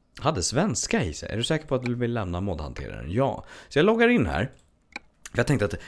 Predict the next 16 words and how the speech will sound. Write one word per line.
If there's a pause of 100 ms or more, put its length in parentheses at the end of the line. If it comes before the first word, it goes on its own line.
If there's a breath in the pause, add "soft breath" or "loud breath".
det
skulle
vara
intressant
att
se
hur
det
funkar,
hur
det
låter
och,
och,
och (100)
framförallt